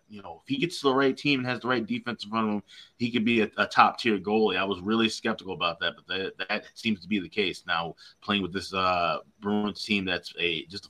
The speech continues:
full collective unit right now. He's got, uh, guys rocking and rolling, you know, guys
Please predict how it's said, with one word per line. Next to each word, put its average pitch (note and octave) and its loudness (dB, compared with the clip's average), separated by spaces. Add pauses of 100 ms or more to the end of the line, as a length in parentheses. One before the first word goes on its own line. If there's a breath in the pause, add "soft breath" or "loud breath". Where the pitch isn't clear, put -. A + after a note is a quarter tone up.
full A#2 2
collective G2+ -2
unit G#2 2
right G2+ 0
now. G#2+ 2 (260 loud breath)
He's F#2+ -4
got, G2 6
uh, F#2+ 4
guys F#2+ 4
rocking G2 6
and F#2+ -2
rolling, G2 0
you F#2 -4
know, E2+ -2
guys F#2 -2